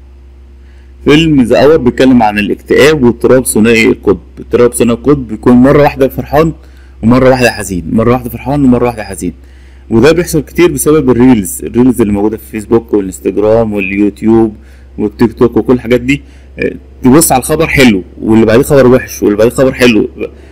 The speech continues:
فالناس بتتجنن، تمام؟ فحاولوا بالذات لو الأطفال يتجنبوا الموضوع دوت. يعني، يعني أنت ممكن تتفرج على ريلز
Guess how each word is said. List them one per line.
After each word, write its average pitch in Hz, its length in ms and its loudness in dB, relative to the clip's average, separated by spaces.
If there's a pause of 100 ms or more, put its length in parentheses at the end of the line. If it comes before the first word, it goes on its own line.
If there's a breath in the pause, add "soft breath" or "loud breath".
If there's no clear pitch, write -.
(280 loud breath)
فالناس 113 600 4
بتتجنن، 110 540 2 (560)
تمام؟ 113 300 -2 (560 loud breath)
فحاولوا 135 560 2
بالذات 117 360 0
لو 120 160 6
الأطفال 151 440 2
يتجنبوا 117 520 4
الموضوع 107 320 2
دوت. 90 420 -2 (720 loud breath)
يعني، 98 340 -4 (560)
يعني 104 440 0
أنت 107 300 0
ممكن 131 220 2
تتفرج 135 640 0
على 113 300 4
ريلز 143 460 0